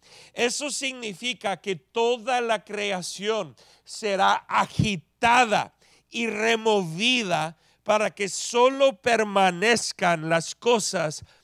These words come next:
inconmovibles. O en otras palabras, en el futuro, todo lo que es movible, todo lo que no es de Dios, será movido, será agitado, será removido,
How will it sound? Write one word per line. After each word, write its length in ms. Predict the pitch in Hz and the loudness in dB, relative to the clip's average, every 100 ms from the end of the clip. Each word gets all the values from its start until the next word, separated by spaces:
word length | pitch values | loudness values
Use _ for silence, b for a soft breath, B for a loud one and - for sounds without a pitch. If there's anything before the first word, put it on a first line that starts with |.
| b _ | b _
inconmovibles. 2250 | - 233 233 240 240 175 214 220 214 208 202 214 214 202 156 190 226 214 175 143 120 - - b b | -8 -4 -2 -4 -8 -4 2 2 2 -4 -4 0 0 -2 -6 -4 -4 -2 -4 -6 -10 -14 -18 b b
O 160 | 170 185 | -8 -6
en 80 | |
otras 320 | 214 - 262 196 | -6 -6 -8 -4
palabras, 640 | 214 208 214 214 190 160 | -4 -2 0 0 -4 -6
en 140 | 202 226 | -8 -6
el 120 | 233 | -8
futuro, 600 | 180 185 214 208 185 131 b b _ | -8 -12 -8 -4 -4 -6 b b _
todo 280 | 208 233 262 | -6 -2 -2
lo 180 | 262 - | -4 -8
que 120 | 226 | -8
es 100 | 196 | -6
movible, 580 | 196 190 196 196 175 156 | -4 -4 -4 -6 -6 -8
todo 300 | - 220 247 | -8 -4 -4
lo 160 | 233 | -6
que 100 | 220 | -10
no 400 | 202 185 196 220 | -14 -8 -4 -2
es 280 | 226 220 160 | -2 -4 -6
de 160 | 190 170 | -6 -4
Dios, 520 | 185 214 160 127 - b b | -4 -4 -6 -8 -16 b b
será 680 | - 202 190 185 196 208 _ | -10 -6 0 0 0 -2 _
movido, 960 | - 156 175 175 139 190 202 170 139 - b | -20 -10 -6 -6 -4 -6 -6 -6 -8 -12 b
será 460 | b - 190 180 185 202 - | b -6 -2 0 0 -2 -8
agitado, 1120 | 175 - - 196 165 _ - 208 196 160 113 b b | -14 -14 -14 -12 -12 _ 0 2 0 -4 -12 b b
será 640 | - 214 196 202 196 - _ | -10 -6 0 2 0 -4 _
removido, 1300 | - 156 190 214 220 220 220 202 160 214 214 175 139 | -14 -8 -4 -4 -4 -4 -2 -2 -4 -4 -4 -6 -8